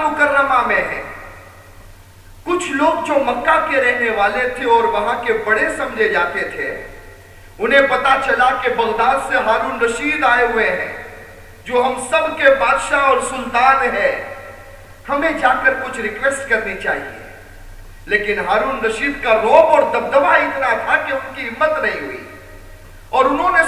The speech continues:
سن رکھا تھا کہ ہارون رشید کی بیوی زبیدہ بہت نرم دل کی ہے، تو انہوں نے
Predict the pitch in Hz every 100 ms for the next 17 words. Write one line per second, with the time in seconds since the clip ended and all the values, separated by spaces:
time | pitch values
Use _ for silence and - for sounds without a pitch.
0 | - - 311 311 285 285 302 311 285 269
1 | 233 247 - - 320 294 302 277 269 254
2 | 277 294 240 254 262 277 302 - 254 -
3 | - - 311 285 - 254 - 220 185 156
4 | - - - - - - - - - -
5 | 240 233 226 240 233 220